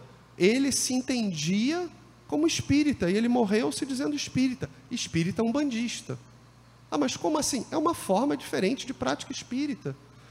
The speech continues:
E se a gente olhar o primeiro livro de Kardec, que é o Livro dos Espíritos, tá lá explicando que espiritismo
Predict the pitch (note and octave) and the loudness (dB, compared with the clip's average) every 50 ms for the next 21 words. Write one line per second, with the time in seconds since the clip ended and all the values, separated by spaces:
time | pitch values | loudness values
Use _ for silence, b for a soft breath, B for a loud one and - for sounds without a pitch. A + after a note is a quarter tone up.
0 | B B - G#3 G#3+ - - A3+ G#3+ C#4 D4+ - D#4 B3 A3 G3+ G3 G3 - - | B B 0 2 2 4 4 4 4 2 2 2 2 4 6 8 6 10 10 10
1 | F3+ F3+ F#3+ C4+ D#4+ D4 A#3+ G#3 G3+ A3 G3+ F#3+ E3 D#3+ F3 - E3 D3 B2 C3 | 10 12 8 6 4 2 2 2 2 2 0 0 -2 -4 -4 -2 0 0 0 0
2 | B2+ D3 F#3+ B3+ - - - E3+ D#3+ D#3 D#3 D#3+ D#3 D3 D3 D3 D3 - - - | 2 2 0 0 0 0 0 2 2 2 0 -2 -4 -6 -6 -4 -6 -6 -6 -6
3 | A#3+ C4 - - C3 B2 C3+ F3 G#3 - - A#3+ A#3+ - E3+ D#3+ E3+ - A3 - | -6 -6 -4 -4 -2 0 0 -2 -2 -4 -4 -6 -2 -2 -2 -2 -2 -6 -10 -8
4 | - - B3+ C4 B3+ C4 - G3+ A3+ B3+ C4 B3 G#3 E3 D3 C3+ | -6 -2 -2 -2 -2 -4 -4 0 0 0 0 0 -2 -2 -4 -4